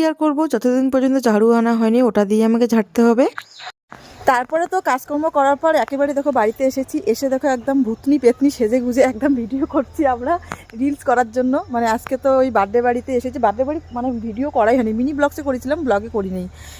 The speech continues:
যাই হোক এখন দেখো কত সুন্দর একটা ফুল বাগানে আমরা এসেছি, বিকেল, বিকেল বলে সন্ধ্যা হয়ে গেছে এখন। আর বোনও দেখো সেজে গুজে নিয়েছে, ও ভিডিও করছে, তো আমিও দেখো ভিডিও করছি। ভাগ্য গুণে আমি গরিব মানুষ, আমার তো গলার মালা নেই। <laughs>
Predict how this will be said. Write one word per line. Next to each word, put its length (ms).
যাই 160
হোক 120
এখন 260
দেখো 280
কত 260
সুন্দর 240
একটা 140
ফুল 160
বাগানে 280
আমরা 160
এসেছি, 300
বিকেল, 400
বিকেল 220
বলে 140
সন্ধ্যা 340
হয়ে 180
গেছে 180
এখন। 200
আর 120
বোনও 280
দেখো 180
সেজে 240
গুজে 180
নিয়েছে, 300
ও 80
ভিডিও 260
করছে, 340
তো 160
আমিও 320
দেখো 180
ভিডিও 300
করছি। 320
ভাগ্য 340
গুণে 300
আমি 180
গরিব 280
মানুষ, 320
আমার 220
তো 100
গলার 260
মালা 240
নেই। 180
<laughs> 1400